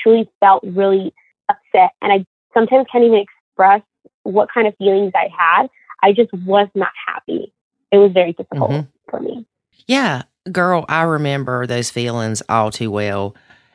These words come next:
Speaker 2: And, you know, a lot of people will bash the Facebook group, which I know there's a lot of people in there that should not be in there. And
Speaker 1: Mm-hmm.
Speaker 2: there's a lot of people in there that don't want help. They just wanna complain.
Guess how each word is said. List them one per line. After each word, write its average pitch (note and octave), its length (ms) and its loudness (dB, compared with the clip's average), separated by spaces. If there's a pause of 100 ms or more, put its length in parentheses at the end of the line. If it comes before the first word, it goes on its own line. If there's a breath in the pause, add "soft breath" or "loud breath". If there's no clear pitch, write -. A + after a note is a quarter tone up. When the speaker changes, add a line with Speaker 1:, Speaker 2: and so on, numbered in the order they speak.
(340 soft breath)
Speaker 2:
And, C#3 540 0 (260)
you F#3 80 -2
know, D#3 240 2
a C#3+ 60 0
lot E3+ 180 0
of F3 80 -4
people D#3 360 -2
will B2+ 520 -2
bash C3 460 -2
the B2+ 100 -4
Facebook A2+ 440 -4
group, A#2 320 -4
which C3+ 160 -2
I C3 120 -2
know A2+ 440 0
there's A2+ 260 -2
a G#2 60 -2
lot G#2+ 260 -2
of G#2+ 80 -6
people A2 300 -6
in G#2 100 -4
there G#2+ 240 -2
that G#2+ 300 -4
should A#2 180 -2
not A2+ 220 -2
be A2 160 -4
in A2 180 -2
there. G#2+ 460 -2
And A3 380 2
Speaker 1:
Mm-hmm. - 420 -18
Speaker 2:
there's A#2+ 160 -4
a A#2 40 0
lot A#2 160 0
of A2+ 60 -4
people A2+ 380 -2
in A#2 120 -2
there A2+ 200 0
that A2+ 160 -4
don't A#2+ 180 -2
want B2 220 -4
help. A2+ 260 -4
They A#2+ 80 -4
just A2+ 200 -8
wanna A2 180 -4
complain. B2+ 720 -6